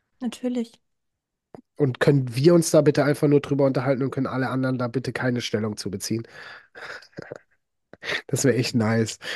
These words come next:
Speaker 2: Ich
Speaker 1: Sind
Speaker 2: möchte
Speaker 1: wahrscheinlich gerade schon Nachrichten getippt worden, so,
Speaker 2: Ja,
Speaker 1: äh, wieder löschen.
Speaker 2: Ich hab da einfach überhaupt kein Excitement.
Speaker 1: Ach, ich find das einfach irgendwie, ich find's wirklich süß. Ich find es so schön, diese,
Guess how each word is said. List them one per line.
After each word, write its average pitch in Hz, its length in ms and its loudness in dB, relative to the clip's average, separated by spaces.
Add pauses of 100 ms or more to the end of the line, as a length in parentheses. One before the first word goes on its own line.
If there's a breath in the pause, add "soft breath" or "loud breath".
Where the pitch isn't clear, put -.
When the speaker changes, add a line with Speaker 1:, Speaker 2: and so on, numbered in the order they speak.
(120)
Speaker 2:
Ich - 120 -4
Speaker 1:
Sind - 0 -
Speaker 2:
möchte 139 220 6
Speaker 1:
wahrscheinlich 247 340 6
gerade 233 240 6
schon 254 140 4
Nachrichten 262 420 4
getippt - 380 0
worden, 220 320 4
so, 220 180 2
Speaker 2:
Ja, - 180 -14 (760)
Speaker 1:
äh, 185 300 6
wieder 202 180 4
löschen. - 340 -4 (1300 loud breath)
Speaker 2:
Ich - 100 -6
hab 113 80 -4
da 123 120 2 (100)
einfach 135 220 2
überhaupt 143 360 4
kein 143 160 0
Excitement. 120 580 -6 (1900 loud breath)
Speaker 1:
Ach, 214 140 -6
ich 240 140 -8
find 262 180 -4
das 254 140 -4
einfach 214 340 0
irgendwie, 202 540 -2
ich - 160 -8
find's 226 240 0
wirklich 220 320 0
süß. 220 380 -2
Ich - 180 -8
find 226 180 0
es 226 140 -2
so 220 80 2
schön, 226 360 4
diese, 196 460 0